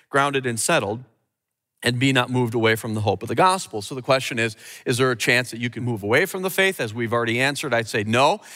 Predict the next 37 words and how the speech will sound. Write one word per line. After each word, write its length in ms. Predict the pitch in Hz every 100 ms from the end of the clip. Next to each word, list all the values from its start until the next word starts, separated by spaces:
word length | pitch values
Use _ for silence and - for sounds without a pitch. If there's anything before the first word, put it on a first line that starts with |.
| -
There 120 | - 113
are 80 |
so 360 | 107 - 165 175
many 200 | 202 196
Bible 340 | 156 160 160
verses 380 | 151 156 147 156
that 180 | 131 113
support 440 | - 104 151 160
the 60 | 170
fact 360 | - 131 131 -
that 120 | 113
you 120 | 117
have 240 | 127 160
eternal 320 | 165 - 160 143
life 280 | 120 127 - _ - _ _ _ _ _ _ _
the 80 | -
moment 320 | 110 120 123
you 80 | 117
believe, 480 | 113 110 92 73 - _ _ _ _ _ _ -
okay? 300 | 101 120 139 _ _ _ _ _ -
So 200 | 151 135
what 140 | 156
does 140 | 165
this 220 | 139 - 175
mean? 380 | 208 123 92 _ _ _ _ _
Well, 440 | 113 113 202 - _ _ _ _ _ _ -
let 140 | 165
me 240 | 233 220 -
help 300 | - 202 -
you 120 | 190
by 300 | 165 151 147 -
helping 340 | 170 175 180
you 100 | 156
understand 440 | 151 151 - 151 135
a 40 |
little 240 | 135 139
bit 220 | 127 127